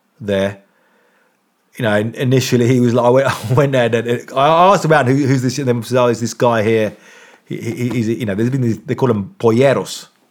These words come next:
who are like chicken herders. And the first one was like, you know, you, you could be anything. You know, you're a white guy. There's, there's Ukrainians, you know, Ru-, Russians. There's, there's anybody all around the world. They're looking for money all the time.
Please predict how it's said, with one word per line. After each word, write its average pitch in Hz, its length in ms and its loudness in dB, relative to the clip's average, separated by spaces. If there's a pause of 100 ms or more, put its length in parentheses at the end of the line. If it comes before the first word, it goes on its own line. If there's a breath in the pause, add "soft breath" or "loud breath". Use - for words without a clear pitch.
(220)
who 107 100 -4
are 104 40 0
like 101 280 -2 (180)
chicken 123 300 -2
herders. 95 460 -4 (2000 loud breath)
And 127 80 0
the 120 80 -4
first 160 200 4
one 147 60 2
was 131 80 2
like, 131 220 2
you 147 60 2
know, 117 160 2
you, 113 240 0
you 202 480 -6
could 170 140 0
be 156 80 4
anything. 139 300 2
You 143 100 2
know, 139 80 0
you're 131 320 2
a 123 40 4
white 135 300 2
guy. 120 160 2
There's, 117 220 -2
there's 104 200 -4
Ukrainians, 120 760 0 (140)
you - 80 -6
know, 101 120 0
Ru-, 110 220 0
Russians. 113 760 -2
There's, 110 180 0
there's 135 160 0
anybody 117 320 2
all 110 80 2
around 107 120 0
the 98 60 -2
world. 101 120 0
They're 123 80 2
looking 123 240 -2
for 104 100 -4
money 107 240 0
all 104 80 -2
the 101 60 -4
time. 131 260 -4